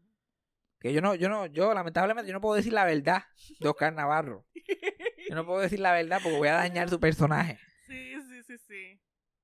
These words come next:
Speaker 1: Pero es una de las mejores personas que yo he conocido en toda mi fucking vida. Like, en general.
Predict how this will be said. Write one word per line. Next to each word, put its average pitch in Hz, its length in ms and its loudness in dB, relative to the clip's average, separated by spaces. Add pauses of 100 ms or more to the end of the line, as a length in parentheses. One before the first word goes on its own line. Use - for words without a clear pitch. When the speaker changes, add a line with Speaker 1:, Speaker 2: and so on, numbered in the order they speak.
(540)
Speaker 1:
Pero 143 240 0
es 180 220 2
una 214 240 2
de 190 60 6
las 151 200 4
mejores 180 400 0
personas 190 380 0
que 175 100 -2
yo 156 60 2
he - 20 2
conocido 170 320 -2
en 156 80 -12
toda 170 360 2
mi 147 120 -8
fucking 156 420 -4
vida. 135 440 -6
Like, 151 200 -4
en 156 140 -12
general. 143 760 -4